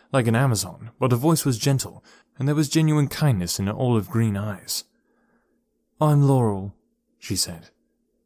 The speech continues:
"What's your name, lad?" "Miles," he replied, "and I'm not scared." Laurel knew better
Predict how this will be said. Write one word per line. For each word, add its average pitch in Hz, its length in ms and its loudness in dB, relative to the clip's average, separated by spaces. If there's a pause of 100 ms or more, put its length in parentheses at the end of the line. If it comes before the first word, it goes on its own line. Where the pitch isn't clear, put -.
"What's 175 240 2
your 151 100 4
name, 123 240 2
lad?" 113 300 -4 (1500)
"Miles," 135 600 -2 (400)
he 110 120 -4
replied, 87 500 -6 (240)
"and 147 100 0
I'm 185 180 6
not 214 220 2
scared." 113 540 0 (1500)
Laurel 143 300 2
knew 117 200 2
better 101 340 -2